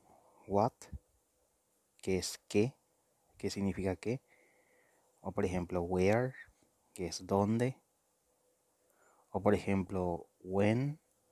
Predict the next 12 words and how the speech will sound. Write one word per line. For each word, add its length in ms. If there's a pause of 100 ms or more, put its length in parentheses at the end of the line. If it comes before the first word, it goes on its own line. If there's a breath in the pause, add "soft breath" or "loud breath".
(340)
que 120
es 140
cuándo. 540 (640)
Todo 220
lo 100
que 100
va 160
relacionado 760
a 280 (720 loud breath)
eventos 500
pasados, 500
¿verdad? 260